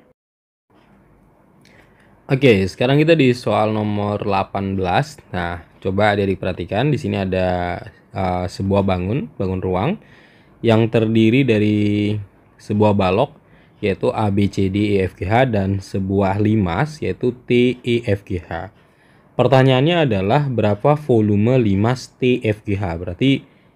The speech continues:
kita harus cari berapa volume ini ya, yang di atas ini.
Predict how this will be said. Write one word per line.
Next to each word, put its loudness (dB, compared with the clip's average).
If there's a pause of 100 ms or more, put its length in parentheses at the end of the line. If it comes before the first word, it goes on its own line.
(140)
kita -2
harus -2
cari -2
berapa -2
volume 0
ini 2
ya, 2 (160)
yang -4
di 0
atas -6
ini. -8